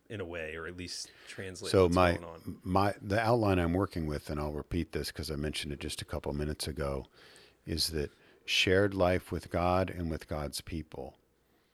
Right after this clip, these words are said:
Speaker 2: i e koinonia,
Speaker 1: Mm-hmm.
Speaker 2: fellowship,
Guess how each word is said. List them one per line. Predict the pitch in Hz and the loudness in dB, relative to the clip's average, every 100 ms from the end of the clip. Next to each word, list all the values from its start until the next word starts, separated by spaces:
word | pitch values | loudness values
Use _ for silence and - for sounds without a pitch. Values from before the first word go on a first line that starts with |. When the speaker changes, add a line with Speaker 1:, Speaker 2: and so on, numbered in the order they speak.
| _ _ - | _ _ -4
Speaker 2:
i | 85 - | -2 -2
e | 78 | -6
koinonia, | - 82 76 76 71 69 65 - - | -2 0 0 0 -2 -4 -6 -10 -12
Speaker 1:
Mm-hmm. | 98 92 85 _ _ _ | -10 -10 -14 _ _ _
Speaker 2:
fellowship, | - 80 76 - 69 | 0 0 0 -4 -4